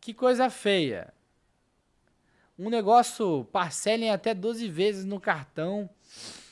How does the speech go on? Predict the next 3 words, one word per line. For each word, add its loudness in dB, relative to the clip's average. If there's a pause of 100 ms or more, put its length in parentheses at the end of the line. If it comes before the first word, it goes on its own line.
(480)
É... -6 (2250)
Nossa 2
senhora, 0